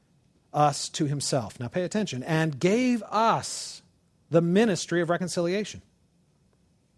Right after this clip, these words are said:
That is, in Christ, God was reconciling the world to himself, not counting their trespasses against them because Jesus took them,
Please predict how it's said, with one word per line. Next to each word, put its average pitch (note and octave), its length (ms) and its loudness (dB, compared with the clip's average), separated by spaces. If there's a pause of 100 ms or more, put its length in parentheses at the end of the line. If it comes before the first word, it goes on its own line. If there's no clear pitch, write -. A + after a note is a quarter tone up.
(220)
That F3 180 8
is, G3 300 6
in G#3+ 180 2
Christ, F#3+ 520 2 (480)
God F#3+ 340 8
was E3 160 -2
reconciling F#3 600 2
the D#3 60 0
world F3+ 280 4
to F3 60 -2
himself, F3 480 -2
not F#3+ 340 2
counting G#3 460 0
their E3 100 0
trespasses D3+ 680 -2
against A#2+ 320 -6
them F3+ 80 -2
because F#3+ 220 -2
Jesus G3 320 -4
took G2+ 160 -12
them, E3 160 -8